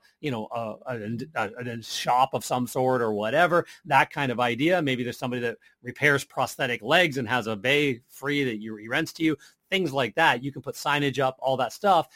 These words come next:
put a mailbox on the door. Um, you can, you can create sort of a place where, where you have, you know,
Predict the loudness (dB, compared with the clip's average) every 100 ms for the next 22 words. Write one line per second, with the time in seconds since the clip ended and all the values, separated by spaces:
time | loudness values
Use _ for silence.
0 | _ -8 -4 0 2 4 2 -2 -8 4
1 | 6 6 4 -2 _ 0 2 2 -2 -8
2 | _ _ -20 -20 _ _ -6 0 -2 0
3 | -4 -2 -6 -2 0 2 0 -4 -2 -2
4 | -2 -2 -4 -4 -8 -6 -4 -2 2 2
5 | 2 -2 -20 _ -8 -4 -4